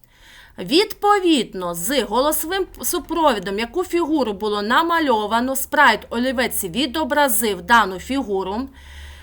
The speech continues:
Натиснувши на кнопку «Очистити»,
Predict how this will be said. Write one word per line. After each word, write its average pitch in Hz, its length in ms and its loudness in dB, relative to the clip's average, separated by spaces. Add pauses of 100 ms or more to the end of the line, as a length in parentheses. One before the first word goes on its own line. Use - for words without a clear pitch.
(260)
Натиснувши 285 880 4
на 262 140 6
кнопку 277 560 0
«Очистити», 269 920 2